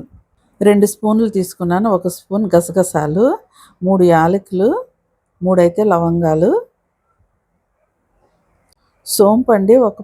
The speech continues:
పావు స్పూన్ వరకు వేసుకుంటున్నాను, అలాగే చెక్క, జీలకర్ర,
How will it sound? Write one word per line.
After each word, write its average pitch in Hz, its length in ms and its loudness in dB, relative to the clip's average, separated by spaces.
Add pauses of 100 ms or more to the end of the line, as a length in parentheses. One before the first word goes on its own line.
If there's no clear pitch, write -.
పావు 180 320 -2
స్పూన్ 190 340 -10
వరకు 185 260 -4
వేసుకుంటున్నాను, 175 800 -2 (1200)
అలాగే 196 220 2 (120)
చెక్క, 160 380 -6 (3000)
జీలకర్ర, 175 600 0